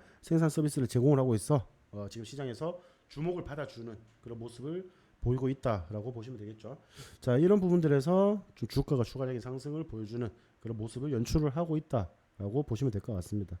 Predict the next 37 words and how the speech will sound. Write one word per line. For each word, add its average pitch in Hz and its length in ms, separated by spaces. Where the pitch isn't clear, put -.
자, 127 180
앞타머 254 280
사이언스, 214 360
그래서 185 240
우리가 170 140
차트를 233 340
좀 185 120
살펴보자면요. 160 800
어, 113 120
차트를 160 280
좀 135 100
살펴보자면은, 156 800
어, 113 480
좀 151 140
이제 127 100
전반적으로 190 1000
저점에서 196 760
이렇게 143 240
좀 127 180
상승을 165 500
해주는 131 300
그런 110 160
모습을 139 560
연출을 147 360
하고 160 140
있다라는 110 280
거죠. 107 220
그래서 147 180
우리가 147 140
삼천오백 185 520
원 247 80
구간이 190 240
조금 156 260
무너지면서 185 600
시간이 185 280
많이 123 280
걸렸지만은 139 580